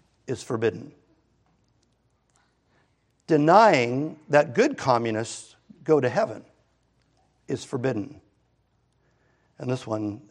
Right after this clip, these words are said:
should be obvious to us all because of the policies in China. Preaching against abortion, forbidden. So you understand who's kind of calling the shots. And if I could put it this way, you know, they, uh, the, you know, the, the atheistic, communistic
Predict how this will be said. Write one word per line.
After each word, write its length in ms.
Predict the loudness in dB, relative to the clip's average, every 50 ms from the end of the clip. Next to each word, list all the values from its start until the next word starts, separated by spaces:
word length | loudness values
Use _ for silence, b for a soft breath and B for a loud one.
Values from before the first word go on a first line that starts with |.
| -20 -20
should 200 | -18 -16 -16 -14
be 80 | -10 -8
obvious 380 | -6 -6 -6 -6 -8 -12 -14 -14
to 140 | -18 -16 -16
us 120 | -10 -4
all 260 | 0 0 0 0 0
because 300 | -4 -8 -10 -16 -14 -12
of 100 | -12 -10
the 80 | -12 -8
policies 640 | -2 -2 0 0 -2 -4 -6 -8 -8 -8 -10 -12 -14
in 140 | -18 -18 -12
China. 460 | -6 -4 -4 -4 -4 -6 -8 -8 -10 b b b b b b b b b b -6
Preaching 420 | 0 0 0 0 0 0 0 0
against 400 | 0 0 -2 -2 -2 -4 -6 -12 _ _ _ -12
abortion, 480 | -8 -4 -2 -4 -4 -4 -8 -18 -20 -20 _ _ _ _ _ _ _ _ _ _ _ _ _ _ _
forbidden. 440 | -6 -6 -2 -2 -2 -2 -4 -6 -18 _ _ _ _ _ _ _ _ _ _ _ _ _ _ _ _ _ _ _ _ _ _ _ _ _ _ _ _ _ _
So 120 | _ 0 4
you 100 | 4 6
understand 400 | 4 4 4 4 4 4 4 6
who's 260 | 4 4 4 2 2
kind 160 | 0 0 0
of 80 | 0 2
calling 280 | 4 4 4 4 0
the 80 | -4 -6
shots. 640 | 0 4 6 6 8 6 4 2 -2 -12 -20 -20 -20 b b b b
And 80 | b 4
if 60 | 4
I 60 | 6
could 160 | 6 4 4
put 120 | 4 4 4
it 100 | 4 4
this 240 | 2 0 0 2 2
way, 180 | 2 2 2
you 60 | 2
know, 140 | 2 2 2
they, 160 | 2 2 0 -2 b b b b b b b b b b b b -6
uh, 180 | -6 -6 -4
the, 160 | -4 -6 -4
you 120 | -2 0 4
know, 180 | 4 4 4
the, 140 | 4 2 -2
the 200 | -2 0 2 4
atheistic, 800 | 6 6 4 4 2 2 4 4 4 2 -2 -8 -10 -12 -12 -10
communistic 800 | -6 0 2 4 4 4 2 2 2 0 -2 -2 -4 -6 -6 -6